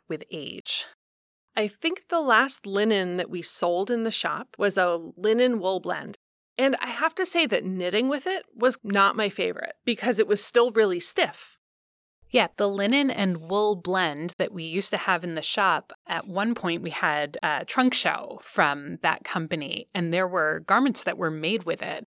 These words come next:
Speaker 1: where touching the samples knit with that yarn was a completely different experience than touching the yarn in the skein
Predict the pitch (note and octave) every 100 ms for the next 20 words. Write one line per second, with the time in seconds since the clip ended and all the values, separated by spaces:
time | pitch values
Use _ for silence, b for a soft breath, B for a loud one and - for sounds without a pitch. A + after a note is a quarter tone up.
0 | _ - F3 D#3 D3+ - G#3+ F#3+ G#3+ F#3+
1 | - F3+ F3 A#3 A#3+ B3 A#3+ - - -
2 | A3 A#3+ B3+ A3 A#3+ G3+ A#3 A#3 A#3+ B3+
3 | G3+ F3+ F3 G#3 F#3 C#4+ G#3+ G#3 G#3+ A3
4 | F3 - A3 G3+ F#3 D#3 D#3 - E3+ -
5 | G3 G3 F3+ D#3 D#3 D#3+ F#3 E3+ D3+ -
6 | E3 D#3 D#3 D#3+ E3